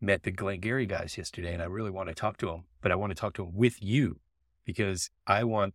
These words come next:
to have the conversation that you and I have about high performance rain screen systems with these guys so that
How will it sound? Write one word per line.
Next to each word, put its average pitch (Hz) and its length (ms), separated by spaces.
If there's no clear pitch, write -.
to 95 320
have 95 340
the 95 100
conversation 92 640
that 90 100
you 98 220
and 87 100
I 131 220
have 87 240
about 92 380
high 101 180
performance 95 800
rain 107 240
screen 95 300
systems - 720
with 107 280
these 113 320
guys 87 540
so 104 240
that 90 220